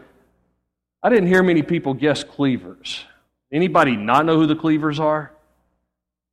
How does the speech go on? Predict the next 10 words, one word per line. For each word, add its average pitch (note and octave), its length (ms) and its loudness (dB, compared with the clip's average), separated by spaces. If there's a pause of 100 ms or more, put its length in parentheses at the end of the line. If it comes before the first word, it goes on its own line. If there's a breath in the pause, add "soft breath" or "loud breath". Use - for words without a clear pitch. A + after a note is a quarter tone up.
(380)
Okay, A#2 240 -4
a G#2+ 40 -4
few, D3+ 240 -2
<laughs> - 220 -4
a D#3+ 200 -4
few D#3 140 -4
young C#3+ 240 0
people. A#2+ 360 -4 (320 loud breath)
All D#3 200 4
right, C3 240 4